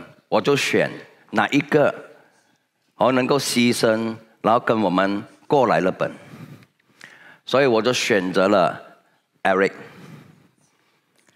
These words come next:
哦，当我选择了他，就问他，“我们去日本，你可以吗？”Eric 就很快答应我，“没问题。”这样就跟我们来了日本。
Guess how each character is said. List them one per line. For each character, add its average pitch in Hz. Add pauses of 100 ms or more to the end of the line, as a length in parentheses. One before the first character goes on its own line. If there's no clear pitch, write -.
(200)
哦， 156
当 202
我 160
选 123
择 131
了 143 (220)
他， 151 (160)
就 180
问 170
他 127 (300)
，“我 110
们 120
去 156
日 151
本， 101 (680)
你 110
可 113
以 120
吗？ 82 (760)
”Eric 127
就 151
很 104
快 127
答 113
应 120
我 87 (160)
，“没 120
问 165
题。” 85 (720)
这 143
样 143
就 143
跟 117
我 104
们 95
来 101
了 98
日 90
本。 -